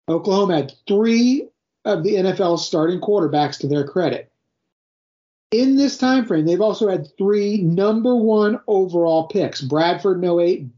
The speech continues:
Baker in seventeen, Kyler in eighteen. So for me, until Ryan Day has these guys winning national titles, Heisman trophies, and going number one overall in the draft,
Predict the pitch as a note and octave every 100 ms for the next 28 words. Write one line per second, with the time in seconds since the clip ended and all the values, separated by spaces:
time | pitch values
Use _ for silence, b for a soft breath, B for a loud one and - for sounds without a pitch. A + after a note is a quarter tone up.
0 | _ F3 F#3 F3+ G3+ D#3 F#3 E3+ E3 F3+
1 | E3+ D#3+ - F3+ F3+ F3 D#3 D3+ D#3 -
2 | E2 - - _ _ _ _ _ _ _
3 | _ _ _ _ _ - - A3+ G3+ G3
4 | G#3+ A3 C4 F3+ - F3 D3+ A3 A#3+ A#3+
5 | G#3+ G#3 F#3+ E3+ F3+ C#3 B2 D#3+ D#3+ F3
6 | D#3 D#3+ D3 C3 C3+ B2+ B2+ C3 C#3+ -
7 | F#3+ F3+ D3 C3+ C3 - - - _ _
8 | _ _ _ _ E3+ G3 G3 B3+ A3 B3+
9 | A#3+ E3 D3+ - _ F3+ G#3 A#3 G#3 A3
10 | G#3 F3+ G3+ A3 C4 B3 B3 G3+ - -
11 | G#3 G#3+ A3+ A3+ A3+ A3 A3 B3+ A#3+ G#3+